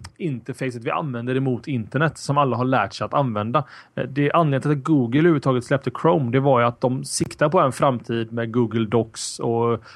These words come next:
motsvarande där du kommer göra mer och mer i webbläsaren, och då är det bra att äga en webbläsare faktiskt. Sen så finns det väl ett generellt motstånd gentemot fler browsers, i synnerhet från webbutvecklare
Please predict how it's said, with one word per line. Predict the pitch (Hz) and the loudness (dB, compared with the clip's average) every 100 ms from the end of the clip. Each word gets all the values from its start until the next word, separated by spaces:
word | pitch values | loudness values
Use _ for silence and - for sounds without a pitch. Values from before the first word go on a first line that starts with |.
| - | -4
motsvarande | 131 120 - 113 104 113 117 | 0 0 0 0 2 0 0
där | 127 | 0
du | 123 | 0
kommer | 120 123 | 0 0
göra | 123 135 123 | 2 2 4
mer | 135 131 | 2 2
och | 113 | 2
mer | 113 107 | 2 0
i | 107 | 0
webbläsaren, | 113 104 104 98 127 117 | 0 2 -2 2 0 2
och | |
då | 117 | 2
är | |
det | 123 | 2
bra | 120 123 104 113 | 2 2 4 4
att | |
äga | 120 95 123 | 2 2 2
en | 123 | 2
webbläsare | 117 95 104 - 156 | 2 0 -2 0 0
faktiskt. | 135 101 - - - - - | 0 -2 -6 -12 -20 -20 -6
Sen | - 151 | 0 2
så | 175 | 4
finns | 202 139 | 4 4
det | 147 | 4
väl | 143 | 4
ett | 139 - | 2 0
generellt | 143 139 165 165 - | 2 4 4 4 0
motstånd | 160 160 151 - - 190 196 147 | 0 2 2 0 -2 0 0 0
gentemot | 135 123 120 117 - | -2 -2 -4 -6 -2
fler | 131 107 | 0 0
browsers, | 107 117 104 - 147 135 | 2 0 0 0 -2 -2
i | 151 | -4
synnerhet | - 165 131 131 185 | 0 0 2 0 0
från | - 123 | 2 2
webbutvecklare | 123 123 101 92 120 123 - 113 151 | 4 2 0 -4 -6 -6 -2 2 2